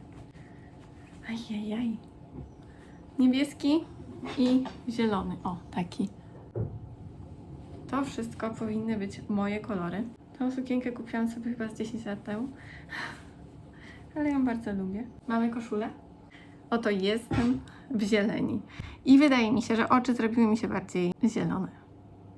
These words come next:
Życie szalone. Nie, no na serio, zrobiły się bardziej zielone. Tak mi się wydaje. I okej, sama koszula wygląda może jak amerykański farmer, jak cowboy.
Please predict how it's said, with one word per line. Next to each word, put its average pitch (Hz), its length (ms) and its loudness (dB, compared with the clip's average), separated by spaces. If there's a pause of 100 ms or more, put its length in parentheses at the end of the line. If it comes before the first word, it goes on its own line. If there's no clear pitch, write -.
(120)
Życie - 360 0
szalone. - 360 0 (200)
Nie, 247 180 8
no 196 100 2
na 214 100 4
serio, 196 600 0
zrobiły 269 340 2
się 277 120 4
bardziej 226 300 4
zielone. 196 400 2 (200)
Tak 240 140 -6
mi 202 80 -2
się 233 120 0
wydaje. 190 340 0 (160)
I 254 200 8
okej, 254 480 4 (100)
sama 254 300 4
koszula 247 440 4
wygląda 233 420 4
może 226 360 6
jak 208 280 0
amerykański 214 580 0
farmer, 233 560 4
jak 190 440 -2
cowboy. 233 520 4